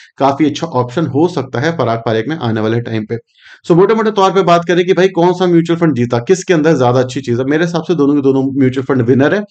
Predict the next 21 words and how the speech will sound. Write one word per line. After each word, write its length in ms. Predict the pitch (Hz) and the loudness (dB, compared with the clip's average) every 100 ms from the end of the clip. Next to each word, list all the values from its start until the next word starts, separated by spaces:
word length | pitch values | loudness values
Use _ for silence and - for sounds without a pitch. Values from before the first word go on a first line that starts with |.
| _ _ - - | _ _ -18 0
लेकिन 280 | 156 170 214 | 2 2 2
जो 120 | 208 | 2
मेन 340 | 202 160 214 220 | 4 4 4 2
चीज 220 | 202 135 | 2 0
जो 200 | 123 147 | 0 2
ज्यादातर 360 | 135 139 147 160 | 2 2 2 4
लोग 240 | 156 135 | 4 4
देखना 240 | 135 131 | 0 0
पसंद 300 | 131 131 139 | -2 -2 -2
करते 220 | 139 139 143 | 0 -2 -2
हैं 60 | |
कि 60 | 143 | 0
भाई 160 | 151 | 2
रिटर्न्स 340 | 120 117 147 147 | 2 2 -2 -2
किसके 280 | 147 - 147 | -6 0 2
बने, 260 | 139 160 | 4 4
रिस्क 260 | 139 143 123 | 2 0 -2
ज्यादा 260 | 120 117 | 0 2
लेकर 320 | 127 113 123 117 | 2 2 0 2
के 160 | 127 | 0
भी, 200 | 135 208 | 0 -4